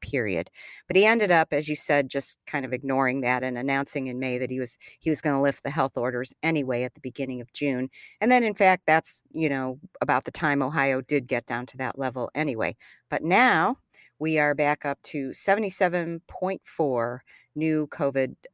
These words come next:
nineteen infections per one hundred thousand residents over the past two weeks.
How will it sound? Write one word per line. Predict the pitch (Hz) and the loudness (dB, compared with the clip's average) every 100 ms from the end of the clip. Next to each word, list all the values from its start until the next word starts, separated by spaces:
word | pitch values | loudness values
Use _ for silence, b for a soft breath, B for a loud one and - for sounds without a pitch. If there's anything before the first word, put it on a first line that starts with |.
| 127 123 | -8 -4
nineteen | 127 123 - 135 | -4 -4 -4 -2
infections | 131 127 139 - 147 127 | -2 -2 -4 -4 -6 -8
per | - 156 143 | -2 0 2
one | 135 | 0
hundred | 143 127 127 | -4 -6 -2
thousand | 120 123 135 117 | 0 0 -2 -4
residents | 117 117 110 - - | -4 -4 -8 -10 0
over | 139 143 139 | 2 4 2
the | 131 | 0
past | 127 127 123 - - b b _ | -2 -4 -4 -6 -10 b b _
two | - 156 | -2 0
weeks. | 135 123 107 - | 2 0 -2 -8